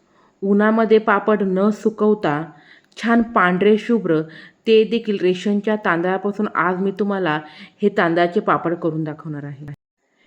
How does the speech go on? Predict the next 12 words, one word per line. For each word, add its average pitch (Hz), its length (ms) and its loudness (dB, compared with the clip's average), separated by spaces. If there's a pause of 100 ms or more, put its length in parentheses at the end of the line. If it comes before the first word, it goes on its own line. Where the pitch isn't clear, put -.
(140)
हे 269 60 2
तांदळाचं 214 460 2
पापडाचं 214 520 -2
प्रीमिक्स 220 460 -2 (440)
दोन 214 280 6
महिने 214 240 2
टिकले 180 340 -2
जाते, 160 300 -6
अजिबात 180 440 -2 (100)
खराब 170 340 -4
देखील 185 320 0
होत 160 220 -2